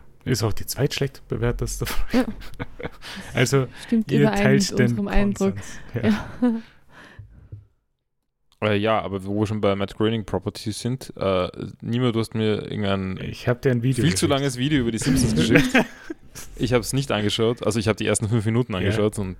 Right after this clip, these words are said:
Speaker 3: äh, gedacht, okay, nein, ich schau jetzt nicht, ich, ich habe jetzt keine Stunde, um weiterzuschauen.
Speaker 1: Äh, falls es wen interessiert, das Video ist von Super Eyepatch Wolf und heißt The Simpsons Are Good Again?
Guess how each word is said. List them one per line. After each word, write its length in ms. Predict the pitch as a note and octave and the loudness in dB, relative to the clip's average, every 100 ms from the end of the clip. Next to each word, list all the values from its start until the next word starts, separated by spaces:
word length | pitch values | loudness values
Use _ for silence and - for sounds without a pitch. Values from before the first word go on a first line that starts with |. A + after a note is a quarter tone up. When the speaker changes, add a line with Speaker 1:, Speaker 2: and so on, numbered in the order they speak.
| - | -8
Speaker 3:
äh, 160 | - G2 | -4 -2
gedacht, 300 | G2 F#2+ - | 0 0 -2
okay, 220 | - G#2+ | -2 0
nein, 140 | G2+ F#2+ | 0 0
ich 100 | - | 0
schau 80 | |
jetzt 180 | G2+ - | 0 0
nicht, 160 | G#2+ - - | -2 -4 -6
ich, 180 | - G2+ - | -10 -10 -8
ich 100 | G2+ | -2
habe 120 | G2+ | 0
jetzt 80 | G2 | 0
keine 200 | G#2 G2+ | 0 0
Stunde, 380 | - A#2 A2+ G2+ | 0 0 2 0
um 120 | G2 | 0
weiterzuschauen. 580 | A2 B2 F#2+ A#2+ A#2+ A#2+ | -2 -2 -2 -2 0 0
Speaker 1:
Äh, 20 | |
falls 340 | A2 - B2 C3 | -2 0 2 0
es 140 | - | 0
wen 100 | B2 | -2
interessiert, 520 | A#2+ - G#2 B2 B2 | -2 -6 -4 -2 -2
das 140 | G#2+ - | -4 -4
Video 200 | G#2+ A2 | -2 -2
ist 200 | - - | -4 -4
von 100 | A2 | -2
Super 280 | - - A2+ | -2 -2 -2
Eyepatch 400 | G2+ - A2 - | -2 -4 -4 -4
Wolf 380 | A2+ C3 - - - _ _ _ _ _ - | -4 -4 -10 -20 -20 _ _ _ _ _ -6
und 320 | A#2+ A2 - | -4 -2 -2
heißt 340 | A2+ B2 - | -2 -2 -4
The 120 | A#2+ | -4
Simpsons 520 | A2 - B2+ - C3+ - | -2 0 0 -2 -2 -2
Are 200 | A2 G#2 | -4 -2
Good 220 | - C3+ | 0 0
Again? 380 | C3+ C3+ C#3+ C#3+ | 0 -2 -2 -4